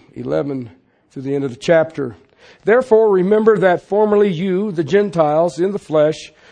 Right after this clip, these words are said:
who were called uncircumcision by the so-called circumcision, which is performed in the flesh by human hands. Remember that you were at that time separate from Christ, excluded from the commonwealth of Israel,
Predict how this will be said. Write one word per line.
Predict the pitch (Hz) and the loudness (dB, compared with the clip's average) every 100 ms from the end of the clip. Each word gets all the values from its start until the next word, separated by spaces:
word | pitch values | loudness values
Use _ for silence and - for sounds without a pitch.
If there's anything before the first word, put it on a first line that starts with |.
| _ _ | _ _
who | - 202 208 208 202 226 | -4 -2 0 -2 -6 -8
were | 139 151 | -8 -8
called | 151 - 208 202 190 196 | -6 -2 2 2 2 0
uncircumcision | 214 233 185 - 151 147 113 147 135 165 147 | -2 -2 -4 -6 -6 -8 -8 -6 -4 -4 -2
by | 147 | -2
the | 143 | -4
so-called | - 190 185 170 165 - | -4 -4 -2 -2 -2 -4
circumcision, | - 254 254 151 - 143 131 165 165 - - | -2 -2 -2 -10 -8 -8 -8 -12 -14 -14 -8
which | 156 160 | -6 -6
is | - | -8
performed | 165 - 196 214 220 202 - | -8 -4 0 2 0 -2 0
in | 254 | 2
the | 247 | 2
flesh | - 156 151 151 - - _ - | 0 -2 -2 -2 -8 -20 _ 0
by | 156 | 0
human | 139 202 220 | 0 -2 -2
hands. | 160 143 135 165 - - - | -2 -4 -6 -8 -14 -20 -4
Remember | 165 185 233 233 | 0 2 2 2
that | 196 170 | 2 0
you | 156 220 196 196 226 190 | -2 -2 -2 -2 -6 -10
were | 147 175 180 180 | -4 0 0 2
at | 156 156 - | 0 0 -2
that | 165 - - | -2 -2 -6
time | 160 151 147 156 _ _ | -4 -4 -6 -10 _ _
separate | - - 226 269 269 285 - | -18 -4 0 0 -2 -8 -8
from | 262 254 | -6 -6
Christ, | - 165 143 170 - - _ | -4 -2 -2 -4 -8 -20 _
excluded | 165 156 - 202 254 262 | -8 -8 -8 -6 -4 -4
from | - 233 | -4 -2
the | - | -2
commonwealth | - 202 220 214 214 214 | -2 -2 0 0 0 -2
of | 190 | -4
Israel, | 165 143 147 160 175 | -4 -4 -4 -2 -4